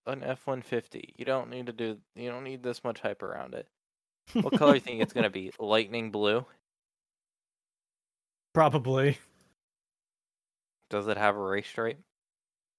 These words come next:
Speaker 2: Yeah. It's gonna have a stripe.
Speaker 1: Is the stripe gonna be centered on the car?
Speaker 2: Yes.
Speaker 1: How many lightning
Speaker 2: Mm,
Speaker 1: bolts?
Speaker 2: mm. It, it might be one big boy stripe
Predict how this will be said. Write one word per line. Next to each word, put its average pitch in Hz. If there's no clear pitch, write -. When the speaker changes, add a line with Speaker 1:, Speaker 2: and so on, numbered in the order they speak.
Speaker 2:
Yeah. 135
It's -
gonna 131
have 123
a 117
stripe. -
Speaker 1:
Is 127
the 117
stripe 117
gonna 113
be 107
centered 110
on 104
the 104
car? 113
Speaker 2:
Yes. -
Speaker 1:
How -
many 120
lightning 104
Speaker 2:
Mm, -
Speaker 1:
bolts? 131
Speaker 2:
mm. 131
It, 165
it 170
might 190
be 202
one 165
big 160
boy 175
stripe 202